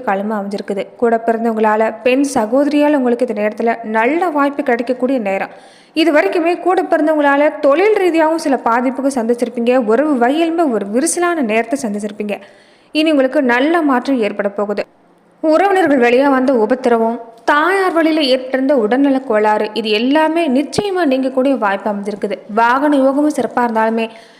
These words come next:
கொஞ்சம் இந்த நேரத்துல வாகன பயணங்களை மட்டும் கவனமா இருக்க பாருங்க. தாய் மாமன் உறவுல ஏதோ ஒரு வகையில சிக்கல் வந்த வண்ணமே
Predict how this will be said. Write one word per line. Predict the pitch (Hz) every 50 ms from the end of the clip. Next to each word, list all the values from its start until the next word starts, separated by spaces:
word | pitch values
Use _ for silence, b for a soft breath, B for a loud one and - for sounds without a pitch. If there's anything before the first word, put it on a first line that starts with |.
| B _ -
கொஞ்சம் | 370 359 359 359
இந்த | 349 339 302
நேரத்துல | 294 320 339 330 330 320 330 277 240 262
வாகன | 262 294 359 370 392 381 349 285
பயணங்களை | - 294 294 294 294 285 269 233
மட்டும் | 208 208 - 262 233 208 208
கவனமா | 202 202 196 196 196 202
இருக்க | 208 - 214 - 220
பாருங்க. | 202 202 202 208 208 B B B B B B B B - 330
தாய் | 302 302 320 349 359 359
மாமன் | 349 330 330 320 285 240
உறவுல | 247 277 277 269 285 277 240 - 202
ஏதோ | 202 202 226 240 262 320 381 392 370
ஒரு | 339 320 294
வகையில | 294 277 294 311 320 320 311 - -
சிக்கல் | 311 - - 359 359 320 269
வந்த | 269 277 302 311 349 339
வண்ணமே | 320 311 330 320 330